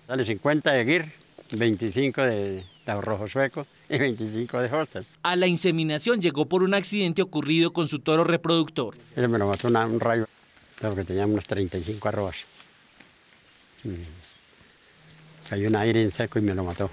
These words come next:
Speaker 2: A pesar del avance obtenido con la inseminación, su fe en la monta natural se mantiene.
Speaker 1: Ahorita contamos con dos, el rojo sueco puro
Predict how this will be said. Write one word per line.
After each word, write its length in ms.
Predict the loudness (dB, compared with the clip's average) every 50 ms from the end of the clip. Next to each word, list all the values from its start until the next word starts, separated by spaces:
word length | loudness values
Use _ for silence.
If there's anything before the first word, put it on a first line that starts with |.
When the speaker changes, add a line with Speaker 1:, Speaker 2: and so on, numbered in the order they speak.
| -8 -16 -10 -4 -4
Speaker 2:
A 160 | -2 0 2
pesar 300 | 2 2 2 2 0 2
del 140 | 2 2 4
avance 340 | 2 2 2 0 0 0 -2
obtenido 480 | -2 0 -2 0 0 2 2 2 2
con 120 | 2 0 -2
la 60 | -2
inseminación, 680 | -2 0 0 0 2 2 2 0 2 2 2 0 0 -2 -8 -14 -16 -6
su 160 | -2 -2 0
fe 160 | 2 4 4
en 80 | 4 4
la 100 | 4 2
monta 300 | 2 2 2 2 2 2
natural 440 | 2 2 0 0 2 2 2 2
se 100 | 2 2
mantiene. 520 | 2 2 2 2 2 2 2 2 0 -2 -8 -16 -20 -20 -8 -2
Speaker 1:
Ahorita 240 | 0 2 2 2 2
contamos 420 | 2 2 2 2 2 2 0 0 0
con 160 | 0 2 2
dos, 240 | 2 2 2 0 0
el 140 | -2 -2
rojo 260 | 0 0 0 0 0 0
sueco 300 | 0 0 0 0 0 0
puro 320 | 0 0 0 0 -2 -4